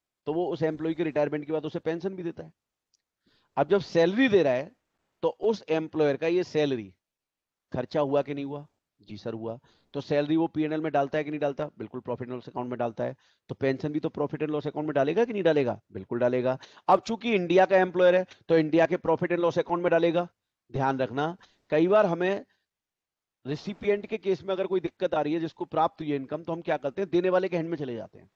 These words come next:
और देने वाले के hand में देखते हैं क्या वो अपने, अ, पीएनएल account में debit तो नहीं करेगा? हाँ जी, India ने तो debit करेगा, India में पीएन, अ, business है, India से पेमेंट कर रहा है, तो अपने पीएनएल अकाउंट debit करेगा।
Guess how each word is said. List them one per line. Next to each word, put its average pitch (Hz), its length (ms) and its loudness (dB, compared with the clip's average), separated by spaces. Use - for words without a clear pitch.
और 135 100 -4
देने 180 200 2
वाले 226 200 6
के 214 100 2
hand 190 120 2
में 202 100 2
देखते 170 260 -2
हैं 202 100 -4
क्या 196 120 0
वो 190 120 0
अपने, 196 420 0
अ, 156 220 -2
पीएनएल 175 300 0
account 175 280 -4
में 185 180 -4
debit 151 240 2
तो 233 120 -4
नहीं 254 100 0
करेगा? 220 480 2
हाँ 120 140 -8
जी, 160 140 -4
India 156 280 -4
ने 180 100 -6
तो 180 80 -8
debit 151 260 -4
करेगा, 170 260 -2
India 175 260 -2
में 175 100 -6
पीएन, 170 380 -8
अ, 147 80 -6
business 151 360 -8
है, 180 100 -4
India 170 220 -4
से 156 80 -6
पेमेंट 165 300 -8
कर 170 60 -4
रहा 175 80 0
है, 175 40 0
तो 175 60 0
अपने 170 140 -6
पीएनएल 170 240 -6
अकाउंट 175 200 -6
debit 190 240 0
करेगा। 214 340 0